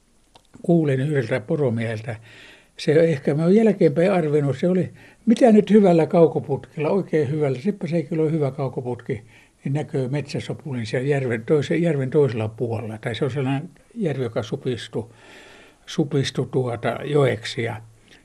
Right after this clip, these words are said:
siitä katsottiin, sillä katsottiin sillä illalla yhdeksänkymmenen maisella vastarannalla, rupesi säntäilemään edestakaisin niitä metsäsopulia. Ei nähnyt kiikalle, kaukoputkella näki.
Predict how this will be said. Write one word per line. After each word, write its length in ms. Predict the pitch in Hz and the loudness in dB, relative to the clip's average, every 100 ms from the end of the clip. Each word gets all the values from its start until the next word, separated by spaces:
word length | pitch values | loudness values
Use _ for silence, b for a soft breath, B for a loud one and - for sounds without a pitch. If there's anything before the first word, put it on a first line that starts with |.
| - | -6
siitä 340 | - 247 180 | 4 4 4
katsottiin, 560 | 165 226 208 - - 185 | 2 2 2 2 2 2
sillä 260 | 240 196 185 | 4 2 2
katsottiin 500 | 240 220 - 185 160 | -2 -2 0 0 2
sillä 200 | 196 208 | 4 4
illalla 380 | 220 196 175 | 6 6 4
yhdeksänkymmenen 800 | 202 190 - 170 143 185 175 160 | 4 2 0 -2 0 2 2 0
maisella 360 | 151 151 165 170 | -2 -4 -2 -2
vastarannalla, 720 | 185 - 156 143 143 151 147 | -2 -4 -4 -2 -2 -2 -2
rupesi 340 | 156 180 - - b b b | -2 -4 -4 -6 b b b
säntäilemään 920 | - 202 180 147 160 143 139 139 147 | -2 2 2 2 0 0 0 -2 -2
edestakaisin 880 | 190 185 139 - 160 143 117 110 123 | -2 0 -2 -2 -2 -2 -4 -4 -4
niitä 220 | 135 139 | -4 -2
metsäsopulia. 920 | 143 147 135 - 113 135 117 117 127 | -2 -2 -4 -6 -8 -6 -4 -4 -4
Ei 180 | 131 139 | -2 -2
nähnyt 240 | 170 196 | 0 0
kiikalle, 500 | 180 185 151 127 113 | 2 2 2 0 -4
kaukoputkella 760 | 113 202 190 127 120 - 127 117 | -2 -2 -2 -4 -6 -6 -8 -4
näki. 380 | 120 110 - | -6 -6 -12